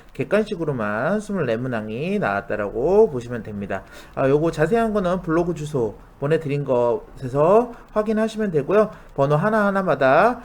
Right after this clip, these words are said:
어떻게 나오는지, 교과서 유형인지, 그리고 교과서에서 나오지 않은, 교과서에서 유사한 유형인지도 나와 있으니까 하나씩 체크하면서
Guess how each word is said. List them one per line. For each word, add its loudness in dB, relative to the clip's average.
어떻게 0
나오는지, 0
교과서 2
유형인지, 0
그리고 -2
교과서에서 0
나오지 2
않은, -2
교과서에서 -2
유사한 -2
유형인지도 2
나와 4
있으니까 -6
하나씩 -6
체크하면서 -2